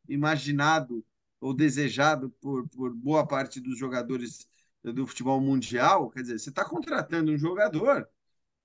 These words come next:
pra mais uma década, né? Se ele consegue manter esse nível, tá? Então, eu até acho que como negócio, talvez,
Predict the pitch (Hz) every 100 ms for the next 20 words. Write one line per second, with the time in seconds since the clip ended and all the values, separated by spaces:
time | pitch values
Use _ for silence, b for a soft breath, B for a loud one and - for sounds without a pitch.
0 | - 160 247 269 180 254 247 330 294 196
1 | 185 - 107 92 - - 127 160 151 151
2 | 151 147 147 143 139 139 139 135 113 139
3 | - 139 131 143 123 139 147 190 202 -
4 | B - 147 208 214 208 180 160 185 185
5 | 185 131 147 196 214 - - 113 - _
6 | 131 127 110 175 226 -